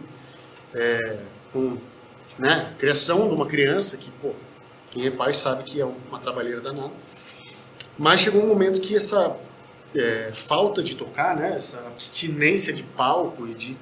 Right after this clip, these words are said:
porra, tocar com os amigos também, né? Começou a pegar muito forte. Aí eu falei, cara, então eu vou unir o útil ao agradável. Eu vou fazer o disco que eu venho idealizando há,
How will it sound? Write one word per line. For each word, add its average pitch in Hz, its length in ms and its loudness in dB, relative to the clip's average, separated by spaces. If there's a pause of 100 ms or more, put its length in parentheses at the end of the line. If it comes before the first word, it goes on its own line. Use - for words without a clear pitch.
(200)
porra, 156 200 -4
tocar 202 280 -8
com - 80 -10
os 262 60 0
amigos 202 420 0
também, 139 260 -2
né? 170 160 -6 (840)
Começou 143 300 4
a - 20 -4
pegar 202 240 6
muito 196 200 2
forte. 156 380 2
Aí 139 80 -4
eu - 20 -8
falei, 135 260 -6
cara, 123 260 -6 (160)
então 139 160 -10
eu 156 40 -12
vou 180 140 -6
unir 196 140 -2
o 185 160 -4
útil 165 160 -8
ao 185 60 -10
agradável. 131 420 -10
Eu 127 80 -14
vou 170 360 0 (800)
fazer 185 460 8
o 240 100 4
disco 190 320 4
que - 80 -2
eu 165 60 2
venho 165 200 4
idealizando 139 680 2
há, 120 140 -2